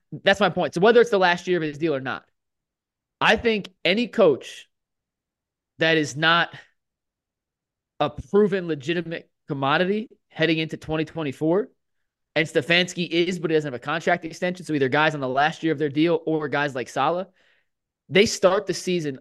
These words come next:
under immense pressure, especially if they have a good roster, because an owner could look out there and say, "Vrabel sit-, Vrabel, that guy is sitting right there." And I think it's gonna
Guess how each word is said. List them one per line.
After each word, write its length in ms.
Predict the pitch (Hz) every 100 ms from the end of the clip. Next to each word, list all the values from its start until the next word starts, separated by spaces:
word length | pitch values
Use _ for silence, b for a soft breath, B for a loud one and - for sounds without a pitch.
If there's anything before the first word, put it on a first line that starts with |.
| _
under 360 | 156 143 143 -
immense 680 | 160 143 147 160 165 151 -
pressure, 560 | - 123 - - - -
especially 440 | 139 - 185 185
if 60 | 151
they 60 |
have 80 | 143
a 60 | 127
good 120 | 117
roster, 500 | 107 95 - 57 - _ _ _ -
because 540 | 180 - 202 185 147
an 180 | 151 160
owner 340 | 160 185 180 160
could 160 | 160
look 140 | 151 151
out 240 | 151 -
there 140 | 123 120
and 100 | -
say, 380 | 120 113 107 _ _ _ _ _ _ _ _ _ _ _ _ _ _ _
"Vrabel 360 | 110 165 226 254
sit-, 340 | - 262 - -
Vrabel, 460 | 117 196 320 403 - _ -
that 220 | 190 -
guy 220 | 294 349 - _ _ _ _ - -
is 60 |
sitting 240 | - - 269
right 180 | 269 269
there." 280 | 269 339 - _ _ _ _ _
And 100 | 170
I 60 | 185
think 220 | 190 233
it's 100 | 220
gonna 240 | 220 175